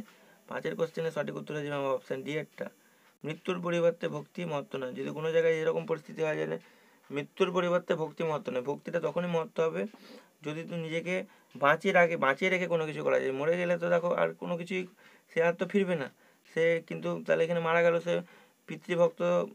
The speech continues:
দেখাতে এবং সে সাহসী ছিল এবং পিতৃভক্ত দেখাতে গিয়ে সে কী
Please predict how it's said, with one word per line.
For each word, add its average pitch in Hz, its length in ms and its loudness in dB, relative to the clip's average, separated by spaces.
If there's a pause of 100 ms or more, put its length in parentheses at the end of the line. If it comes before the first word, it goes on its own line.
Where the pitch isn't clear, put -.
(180)
দেখাতে 139 300 0 (200)
এবং 165 200 4
সে 156 80 -6 (100)
সাহসী 143 320 -2
ছিল 170 160 -4
এবং 165 140 0
পিতৃভক্ত 151 340 -8 (100)
দেখাতে 139 280 -4
গিয়ে 139 180 -2
সে - 60 -6 (100)
কী - 60 -10